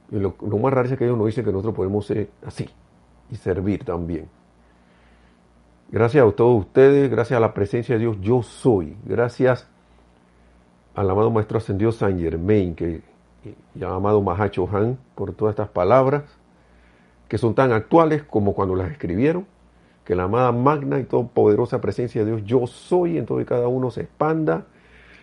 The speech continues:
se manifieste en su plena perfección y que los eleve a la victoria de su ascensión tan pronto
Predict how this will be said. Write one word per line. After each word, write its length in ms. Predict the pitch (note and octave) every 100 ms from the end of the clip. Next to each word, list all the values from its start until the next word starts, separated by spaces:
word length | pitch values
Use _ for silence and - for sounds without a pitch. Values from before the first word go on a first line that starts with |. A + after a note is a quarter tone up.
| _
se 160 | - G2
manifieste 840 | G2 F#2+ F#2+ - F3 F3 - D#3+
en 100 | C#3+
su 220 | - A2
plena 340 | - D3+ D#3 C#3
perfección 720 | A2 - G2 - D#3+ E3+ F3 - _ _ _ _ _ _ _ _ _ _
y 120 | - B2
que 100 | A2
los 180 | G#2
eleve 260 | G#2 C3+ C#3
a 20 |
la 80 | B2
victoria 360 | G2+ F#2+ B2 B2
de 40 |
su 100 | A2+
ascensión 460 | G2 F#2 F2+ G#2 A2
tan 180 | A2+ -
pronto 500 | C3 A#2 G#2+ A2